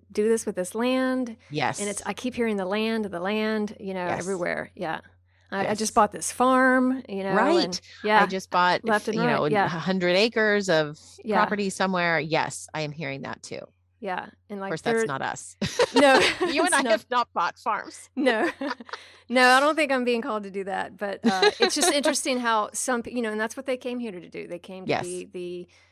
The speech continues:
Speaker 1: the holders of a certain space, you know?
Speaker 2: Yes. Yes.
Speaker 1: Yeah. So
Speaker 2: It's very
Speaker 1: interesting.
Speaker 2: interesting to
Speaker 1: Yeah.
Speaker 2: feel into the, the callings that are out there and see what patterns arise in noticing
Speaker 1: Mm-hmm.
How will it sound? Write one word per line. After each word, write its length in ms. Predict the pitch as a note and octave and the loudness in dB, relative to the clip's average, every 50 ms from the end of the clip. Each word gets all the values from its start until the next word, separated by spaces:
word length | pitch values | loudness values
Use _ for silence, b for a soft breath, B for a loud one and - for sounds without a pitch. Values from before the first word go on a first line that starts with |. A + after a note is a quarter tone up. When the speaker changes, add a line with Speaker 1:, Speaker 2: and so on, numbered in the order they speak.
| b b b - | b b b -10
Speaker 1:
the 80 | G3 G3 | -10 -8
holders 520 | - G#3 G#3 G3+ F#3+ G3 F#3+ F3+ F3 - | -6 -8 -8 -8 -8 -10 -10 -10 -12 -14
of 300 | - F#3+ F#3 F3+ F3+ E3+ | -10 -8 -6 -6 -6 -6
a 80 | F3+ F3 | -6 -8
certain 260 | - - G3 - F#3 F#3 | -6 -6 -8 -8 -10 -12
space, 600 | - - F#3+ F#3 - - - - - - - - _ _ | -8 -6 -6 -6 -6 -6 -10 -12 -12 -14 -14 -18 _ _
you 100 | - F3 | -16 -12
know? 60 | D#3+ - | -8 -6
Speaker 2:
Yes. 400 | G#2+ - - - - - - _ _ _ _ _ _ _ | -6 -6 -6 -10 -16 -20 -20 _ _ _ _ _ _ _
Yes. 220 | - - - F3+ F3 | -6 -6 -6 -4 -6
Speaker 1:
Yeah. 160 | D#3+ E3 F3+ F3 - _ _ _ _ _ _ _ _ _ _ _ _ _ _ _ _ _ _ _ _ _ _ _ _ _ _ _ _ _ _ _ _ _ G#3+ | -10 -12 -12 -14 -18 _ _ _ _ _ _ _ _ _ _ _ _ _ _ _ _ _ _ _ _ _ _ _ _ _ _ _ _ _ _ _ _ _ -20
So 180 | - - - E3+ | -18 -10 -10 -8
Speaker 2:
It's 140 | - - D#3+ | -8 -8 -6
very 260 | - D#3 D3+ D3 D3 | -6 -4 -4 -2 -4
Speaker 1:
interesting. 560 | C#3+ C3+ C3+ - C3+ - - - A2+ A2+ A2 | -4 -6 -6 -8 -8 -8 -8 -8 -8 -8 -8
Speaker 2:
interesting 140 | B2 C3 C3+ | -10 -10 -10
to 120 | - - | -10 -12
Speaker 1:
Yeah. 60 | C#3+ - | -12 -12
Speaker 2:
feel 640 | - - D3 C#3+ C#3+ C#3 C3 B2+ B2+ A#2 - - - | -8 -4 0 0 2 2 0 0 -2 -4 -6 -8 -6
into 720 | D3+ D3 C#3+ C#3 - - C3 B2+ B2+ C3 D3 D3 D3 - | -6 -4 -4 -6 -6 -4 -4 -2 -2 -2 -4 -6 -8 -2
the, 400 | - C#3 B2 A#2+ A#2+ B2 A#2+ - - C#3+ | 0 2 2 4 2 0 -2 -4 -6 -4
the 320 | - C3+ C3+ B2+ A#2 - - _ _ | -2 -2 0 0 -4 -6 -12 _ _
callings 580 | - - E3+ D#3 D#3 D3+ D3 C#3+ D3 C#3+ - - | -4 0 0 2 2 2 0 -2 -4 -6 -4 -2
that 120 | C3+ C3 | 0 0
are 120 | C3+ - - | 2 2 2
out 220 | A#2+ A#2+ A#2+ - | 0 0 0 0
there 160 | - A#2+ A#2+ | 0 0 0
and 220 | A#2 A#2+ B2+ C3 - | 0 0 -4 -6 -8
see 240 | - - - - E3 | -10 -10 -6 -4 -2
what 200 | D3+ D3+ - - | -2 -2 -2 -2
patterns 540 | - - F3 D#3+ D#3 D3 C3 B2+ C3+ B2 - - | -2 0 0 2 2 2 0 -2 -4 -8 -8 -8
arise 720 | C3+ C3 C#3 C#3+ D3 D3 A#2+ G#2 F#2+ D2+ E2 - - - | -6 -4 -2 0 0 2 2 0 0 -2 -2 -6 -6 -6
in 200 | - C#3 C3+ C3+ | -4 -4 -2 -2
noticing 640 | C#3 C3+ C3+ C3 C#3 - - F2 - - - A#2+ B2+ - _ _ _ _ _ _ - | 0 0 0 0 -2 -4 -4 -6 -8 -8 -10 -12 -12 -14 _ _ _ _ _ _ -10
Speaker 1:
Mm-hmm. 340 | G#3 G3+ G3 F#3 F#3+ F#3+ | -8 -8 -8 -8 -10 -10